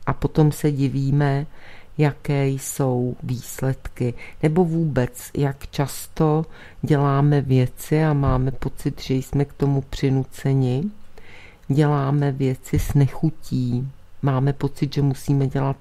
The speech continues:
věci, které vůbec dělat nechceme. Takže pro příště, já si to tedy rozhodně beru sama pro sebe za úkol, když budu chtít něco vyřešit, cokoliv, ale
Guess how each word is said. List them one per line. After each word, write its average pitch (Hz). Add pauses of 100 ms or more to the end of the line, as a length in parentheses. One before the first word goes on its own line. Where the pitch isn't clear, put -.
věci, 139 (400)
které 139
vůbec 135
dělat 131 (100)
nechceme. 135 (320)
Takže 143
pro 127
příště, -
já 180
si -
to 147
tedy 135
rozhodně 139
beru 151 (340)
sama 165
pro 160
sebe 165
za 165
úkol, 170 (400)
když 151
budu 156
chtít -
něco 147 (260)
vyřešit, 139
cokoliv, 147
ale 143